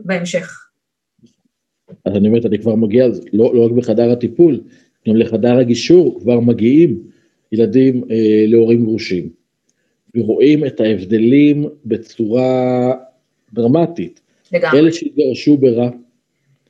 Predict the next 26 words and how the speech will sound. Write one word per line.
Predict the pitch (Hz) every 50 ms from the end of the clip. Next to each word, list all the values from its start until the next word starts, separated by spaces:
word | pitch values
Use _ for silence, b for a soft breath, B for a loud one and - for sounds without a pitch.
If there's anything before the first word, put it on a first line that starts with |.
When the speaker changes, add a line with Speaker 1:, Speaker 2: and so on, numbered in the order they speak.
| _ - -
Speaker 2:
הילדים | 113 113 113 110 110 127 139 151 156
שלהם, | 143 - - 147 131 120 120 120 113 113 117 117 123 127 135 - _ _ _ _ _ _ _ _ _ _ _ _ _ _ _ _ _ _ _ _ _ _
זה, | - 101 - - 101 110 110 107 107 107 107 110 123 - - 131
זה | 113 110 107
מחולק. | 110 101 - - - 117 120 147 131 110 - - - - - -
הם | 117 110 117
הרבה | 123 127 139
פעמים | 139 139 147 139 139 135 139 143 143 147 147 143 - -
ממש | 123 117 117 131 139 139 135 - - - - -
נאבקים | 123 127 139 135 123 104 113 120 117 - - 180 185 175 160
לתיקון, | 151 123 - - 113 - - - 131 127 123 123 127 123 - - _ _ _ _ _ _ _ _ _ _ _ 135
ורואים | 120 113 117 127 139 147 156 160
אותם | 151 151 - 131 131 127
נקרעים | 120 120 - - 117 120 127 131 139 143 139 123
בינם | 120 117 117 127 127 127
לבין | 123 123 120
עצמם, | 120 117 - - 127 135 135 131 127 127
כי | - - 127 110
זה | 98 104 127 139
המודליזציה | 139 139 135 123 110 101 120 110 110 107 98 95 117 120 123 120 - - 135 120
שהם | - - - 110 107 101 104
מכירים, | 95 98 - - 92 95 95 117 131 127 120 117 113 107
זה | 131 139
מה | 139 135
שהם | 123 - - 107 107 -
יודעים, | 208 202 190 98 127 135 135 131 131